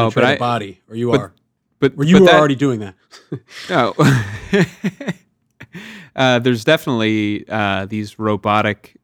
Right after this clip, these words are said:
Speaker 2: um, you know, like, sex companion dolls out there. I think, uh,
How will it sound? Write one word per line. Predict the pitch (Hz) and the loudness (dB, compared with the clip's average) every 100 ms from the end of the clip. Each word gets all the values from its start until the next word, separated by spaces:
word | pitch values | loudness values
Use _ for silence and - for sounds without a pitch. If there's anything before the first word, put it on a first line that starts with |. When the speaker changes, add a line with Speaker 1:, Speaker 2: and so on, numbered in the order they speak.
| - | -12
Speaker 2:
um, | 120 107 101 95 101 _ _ _ | -8 -6 -8 -14 -20 _ _ _
you | 120 | -12
know, | 101 98 _ | -10 -12 _
like, | 117 101 - | -16 -16 -14
sex | - 143 123 117 - - | -8 0 0 0 -8 -12
companion | - 117 - 117 139 143 110 104 - | -10 -10 -4 0 0 0 -2 -6 -8
dolls | - 113 147 110 95 | -2 0 2 0 -4
out | - 101 98 | -8 -8 -8
there. | 104 98 98 | -6 -6 -4
I | 101 | -6
think, | 107 110 - - | -8 -12 -14 -12
uh, | 90 90 92 | -6 -4 -4